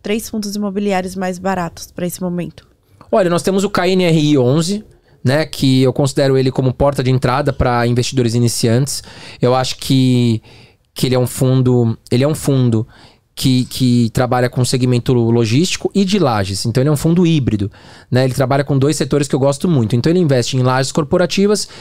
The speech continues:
Speaker 2: e ao mesmo tempo em galpões logísticos. Ele é gerenciado, ele é administrado pelo grupo Kinea do Itaú. Então ele tem uma boa gestão e ao mesmo tempo ele está neste momento sendo negociado abaixo do valor patrimonial dele. Nós temos também o X P L G,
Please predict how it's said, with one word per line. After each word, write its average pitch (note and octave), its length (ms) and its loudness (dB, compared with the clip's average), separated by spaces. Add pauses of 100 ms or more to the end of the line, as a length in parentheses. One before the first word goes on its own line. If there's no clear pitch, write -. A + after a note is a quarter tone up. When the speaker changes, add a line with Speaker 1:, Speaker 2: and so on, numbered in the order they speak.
(140)
Speaker 2:
e E3+ 60 2
ao E3+ 80 2
mesmo E3+ 240 2
tempo E3 260 -2
em E3+ 80 0
galpões D3+ 460 0
logísticos. B2+ 640 0 (260)
Ele C#3+ 280 2
é C3+ 260 0
gerenciado, C3+ 800 0
ele C3 60 2
é - 20 2
administrado C#3 580 0
pelo C3 180 0
grupo B2 220 -2
Kinea B2 400 0
do A#2 80 0
Itaú. E3 400 2 (400)
Então C3+ 140 2
ele B2+ 80 2
tem E3+ 260 -2
uma F3+ 160 2
boa C3 180 2
gestão C#3 460 0 (340)
e E3 60 2
ao E3 80 2
mesmo F#3 240 2
tempo F3 240 0
ele G3 240 0
está F3+ 320 0
neste G3+ 340 0
momento F#3+ 380 2
sendo F3+ 140 0
negociado E3 440 2
abaixo D3+ 380 -2
do E3 60 2
valor D3+ 220 2
patrimonial D3+ 540 2
dele. G#2+ 300 0 (340)
Nós A3 200 0
temos G3 240 0
também D#3+ 220 0
o C#3+ 40 0
X C#3+ 180 -2
P - 120 -2
L C#3+ 180 2
G, D3 280 0